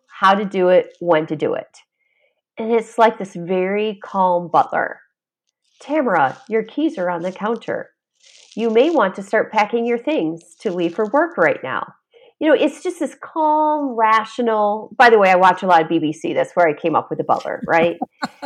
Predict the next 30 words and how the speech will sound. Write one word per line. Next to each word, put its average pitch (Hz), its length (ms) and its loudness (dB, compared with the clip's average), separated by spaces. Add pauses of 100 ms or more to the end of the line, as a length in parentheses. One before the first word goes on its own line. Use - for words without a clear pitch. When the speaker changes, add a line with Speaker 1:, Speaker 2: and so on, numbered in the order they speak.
(520)
Speaker 1:
So, 262 520 8 (120)
um, 190 520 2 (280)
that's, 247 600 0 (360)
it, - 180 2
it's 262 180 2
just 254 160 -8
this 247 180 -8
calm 247 840 4 (1160)
presence 247 560 2
that 185 200 0
tells 233 460 4
you 190 140 -4
what 165 300 -4
to 220 100 -4
do, 165 440 -2
when 165 300 -2
to 196 100 -14
do 156 260 -4
it, 151 160 -4 (100)
and 175 100 -12
how 143 180 -2
to 143 120 -8
do 123 160 -8
it. - 100 -10 (1080)
The 196 80 -2
problem 240 580 6
is, 180 440 4
as 170 340 2
you 254 180 0
know, 170 480 4